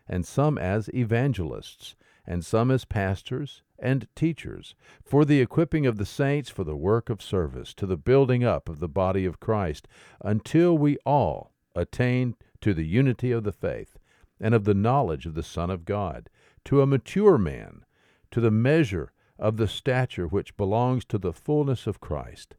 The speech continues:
As a result, we are no longer to be children, tossed here and there by waves,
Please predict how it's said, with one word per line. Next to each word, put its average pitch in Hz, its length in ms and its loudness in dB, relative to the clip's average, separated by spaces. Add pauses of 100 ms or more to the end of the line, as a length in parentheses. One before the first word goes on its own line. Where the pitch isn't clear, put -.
(640)
As 107 220 4
a 107 60 2
result, 107 500 6 (280)
we 175 180 4
are 175 80 4
no 127 180 4
longer 120 380 4
to 92 80 0
be 85 160 -4
children, 95 480 0 (240)
tossed 131 520 -4 (320)
here 143 460 4 (160)
and 87 280 -2
there 110 440 2
by 95 300 0
waves, 110 560 0